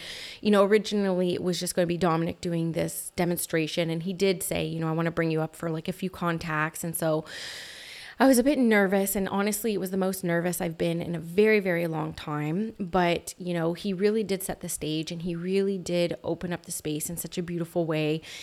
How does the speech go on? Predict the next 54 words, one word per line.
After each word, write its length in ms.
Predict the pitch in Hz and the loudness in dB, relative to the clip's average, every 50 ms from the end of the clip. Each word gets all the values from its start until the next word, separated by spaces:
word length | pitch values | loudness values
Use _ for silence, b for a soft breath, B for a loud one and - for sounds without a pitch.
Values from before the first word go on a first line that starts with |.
| B B B B - | B B B B -4
And 260 | 175 170 170 165 165 | -2 0 0 0 0
I 80 | - 196 | 0 2
did 180 | 196 262 302 | 4 4 4
end 200 | 320 302 254 214 | 4 4 2 2
up 100 | 185 - | 0 -2
getting 260 | - 180 160 160 156 | -2 -2 0 0 0
up 140 | 156 151 - | -2 -2 -2
and 80 | 165 160 | -2 -2
making 300 | 160 156 - - 170 165 | -2 -2 -2 -4 -6 -6
a 40 | 160 | -6
few 160 | - - 165 | -6 -8 -10
contacts 800 | - - 170 165 160 - 160 160 156 151 - - - - - - - | -8 -6 -6 -6 -6 -4 -4 -4 -4 -4 -4 -6 -8 -10 -10 -10 -8
in 200 | - 185 170 165 | -6 -4 -2 -2
the 120 | 160 160 - - | -2 -4 -4 -4
audience, 640 | 160 156 156 151 160 165 196 262 294 277 - - | -4 -4 -2 -2 0 0 2 2 2 0 0 0
and 160 | 202 170 165 165 | 0 0 0 0
it 80 | - | -2
was 120 | - 170 170 | -4 -4 -4
really 200 | 160 170 170 160 | -2 -2 -2 0
good. 340 | - - 190 214 240 247 | 2 4 4 6 6 6
I 60 | 226 196 | 4 2
felt 260 | - - 165 165 - | 2 0 -4 -2 -2
good 160 | - 170 - | -2 -2 -2
to 80 | - 156 | -2 -2
do 160 | 165 208 233 | 0 2 2
it. 60 | 220 | 2
I 60 | - | 2
hadn't 220 | 180 180 180 185 180 | 0 -2 -2 -2 -2
done 160 | 180 165 170 | -2 -2 -2
it 80 | 160 | -2
in 60 | - 160 | -4 -6
three 300 | - - 160 180 202 202 | -6 -6 -4 -2 -2 0
years 420 | 185 170 165 170 190 247 262 - | 0 0 0 0 -2 -2 -4 -4
and 220 | - 180 170 170 | -4 -4 -4 -2
four 200 | - 185 180 185 | 2 4 4 6
months, 480 | 185 165 151 156 190 254 302 - - - - B B B B B B B B | 6 4 2 2 2 0 -2 -2 -6 -10 -10 B B B B B B B B
and 120 | - 190 | 2 2
it 80 | 196 - | 2 2
was 280 | 190 190 190 190 - - - | 0 -2 -4 -6 -10 -10 -6
essentially 580 | 185 - - 185 190 - - - 202 190 196 202 | -4 -2 -2 -2 -2 -2 -4 -4 -2 0 0 0
only 240 | - 180 185 185 185 | 2 2 2 2 2
my 180 | 190 185 180 175 | 0 -2 -4 -6
third 500 | - - - 175 196 196 185 180 - - - | -6 -2 0 2 4 4 2 0 -2 -6 -6
demonstration 720 | - 170 170 175 170 - - 165 175 180 - 180 170 170 | -4 -2 -2 -2 -4 -4 -4 -4 -4 -4 -4 -4 -4 -4
in 160 | - - 180 170 | -4 -4 -4 -4
my 60 | 170 | -4
entire 260 | 170 165 180 170 165 | -4 -4 -4 -4 -4
career. 360 | - - 233 392 - - - - _ _ _ _ - _ _ - | -2 0 0 0 0 0 -2 -8 _ _ _ _ -20 _ _ -6
So 440 | - - 202 180 180 185 180 185 180 - - - _ _ _ _ _ _ _ - - | 0 4 6 8 8 6 6 2 -4 -12 -20 -20 _ _ _ _ _ _ _ -12 -6
I 60 | - | -4
was 80 | 190 185 | -4 -2
proud 240 | 190 214 214 214 247 | 0 2 2 2 2
of 80 | 240 | 2
myself 560 | 240 214 185 170 - - 160 156 180 220 - | 2 2 0 0 0 -2 -2 -2 -2 -2 -6